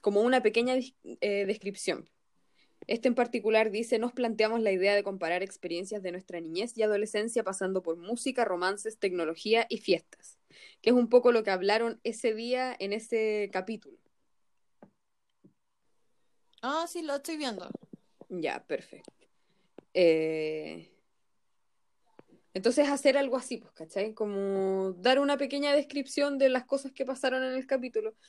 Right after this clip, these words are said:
Speaker 1: porque al final eso igual engancha a, a que alguien lo quiera escuchar o no, pues.
Speaker 2: Sí,
Speaker 1: <clears throat>
Speaker 2: eh,
Speaker 1: Es
Speaker 2: sí,
Speaker 1: como
Speaker 2: tienes
Speaker 1: ver un,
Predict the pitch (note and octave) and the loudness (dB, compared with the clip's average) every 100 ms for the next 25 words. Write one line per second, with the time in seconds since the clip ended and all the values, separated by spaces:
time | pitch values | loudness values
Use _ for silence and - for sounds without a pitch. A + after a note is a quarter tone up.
0 | _ - A3 A#3+ B3 C4+ C#4+ C#4+ B3+ C4+ | _ -14 -4 -2 0 2 0 2 2 2
1 | C#4 C4 C#4 C#4 D#4 C#4+ - A3+ A3 - | 2 2 0 0 -4 -4 -2 -2 -2 -4
2 | G#3 G#3+ A3+ A#3 A3+ G#3+ A3+ - A3 A#3 | -4 -2 -2 -2 0 0 -2 -6 -8 -6
3 | A3 G#3 F3+ - _ _ _ _ _ _ | -4 -6 -8 -14 _ _ _ _ _ _
4 | _ _ _ _ _ - B3 - _ - | _ _ _ _ _ -14 -14 -14 _ -16
5 | - G#3 F3 F#3+ F#3 - G#3+ A3 C#4 B3 | -6 -6 -6 -10 -16 -8 -6 4 8 10
6 | A3 B3 C4+ | 12 10 10